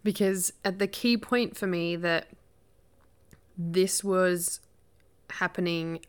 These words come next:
under the surface in a way I couldn't see was a time that I was claiming and genuinely on the surface had convinced myself that I had moved through the trust stuff.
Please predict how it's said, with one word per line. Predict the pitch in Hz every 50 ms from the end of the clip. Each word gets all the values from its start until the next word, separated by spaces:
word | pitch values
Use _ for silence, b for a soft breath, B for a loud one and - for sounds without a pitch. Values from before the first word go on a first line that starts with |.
| _ _ -
under | 160 156 160 165 170 180 185 170 165
the | 160 160 160 165
surface | - - - 143 143 151 - - 262 311 311 -
in | 214 190
a | 175
way | 165 160 160 165 170
I | 165 170
couldn't | 170 - 180 175 160 -
see | - - - - 202 269 330 339 339 B B B B B B B B B
was | - 185 170 175
a | 180
time | 175 - - 190 208 254 277 226 190 180 175
that | 170 170 170 - - -
I | - 160 165 175 185 208 220 233 233 220 -
was | - 202 196 190 -
claiming | - - - - 196 226 233 220 202 185 175 165
and | 165 160 160 160 - - _ _ _ _ _ _ -
genuinely | - - 190 202 226 233 226 220 208 196 185
on | 185 175
the | 175 170
surface | 165 - 180 170 165 165 - - 165 165 165 - - - - B B B B B B B B B B B B _ -
had | - 208 175 -
convinced | - 190 180 180 175 233 277 262 - - -
myself | 202 175 170 170 - 170 160 156 156 - - -
that | 170 156 - - _
I | 170 170 175 175 175 180 180
had | 180 - - 180 170 165 165
moved | 170 165 160 160 160 160 - -
through | - - - - 160 156 160 156 156 165 214 294 381 - - _ b b b b b b b b b b b b _
the | - 156 156 160 160 175 165
trust | - - - - 175 156 156 - - - - - - -
stuff. | - - - - - - 156 -